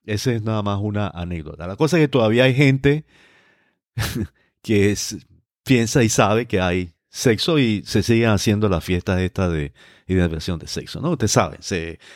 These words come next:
se, previamente se, el médico le hace el sexo, le identifica, es masculino y femenino, que son los únicos dos sexos.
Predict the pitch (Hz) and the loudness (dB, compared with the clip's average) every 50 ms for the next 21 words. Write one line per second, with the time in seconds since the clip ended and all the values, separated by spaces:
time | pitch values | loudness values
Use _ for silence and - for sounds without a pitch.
0 | - - - _ _ - - 110 92 85 80 - 104 107 110 110 110 120 113 131 | -20 -20 -20 _ _ -8 -6 -4 -4 -4 -2 2 4 4 6 6 4 4 4 4
1 | 131 110 - - 95 92 90 85 85 104 101 101 104 87 92 90 95 101 98 - | 2 2 2 0 0 0 0 0 2 2 2 2 2 0 0 0 0 0 0 2
2 | 131 127 127 123 120 107 92 85 80 - 113 123 139 151 147 120 104 90 80 90 | 0 0 2 0 0 0 -2 -2 -4 -4 -4 -2 -2 -2 -2 0 0 -2 -2 -4
3 | 85 - 104 98 - 87 87 92 98 101 98 - - 87 90 95 101 101 - - | -4 -2 -2 -2 -2 -2 -2 -2 -2 -2 -4 -6 -4 -4 -2 -2 -2 -2 -4 -4
4 | 76 78 85 98 104 113 - 78 71 - 82 87 95 90 76 82 104 107 113 113 | -6 -4 -4 -2 -2 -2 -2 -4 -6 -8 -6 -6 -4 -4 -2 0 0 2 2 2
5 | 110 92 113 104 92 95 107 110 101 - 151 147 135 - 135 139 139 135 | 2 2 2 0 2 2 0 0 2 2 2 2 2 2 2 2 2 0